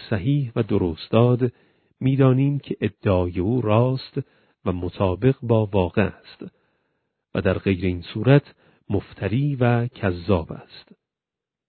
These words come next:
حضرت ابو طالب فرمود: هر آنچه را خواهید بپرسید تا پاسخ صحیح و حق را بیابید.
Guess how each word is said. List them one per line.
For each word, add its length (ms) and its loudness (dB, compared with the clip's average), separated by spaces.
حضرت 300 2
ابو 220 2
طالب 300 4
فرمود: 540 0
هر 200 4
آنچه 360 0
را 160 2
خواهید 600 -2
بپرسید 720 -2
تا 180 0
پاسخ 560 0
صحیح 480 -2
و 80 -2
حق 380 -6
را 180 2
بیابید. 680 -6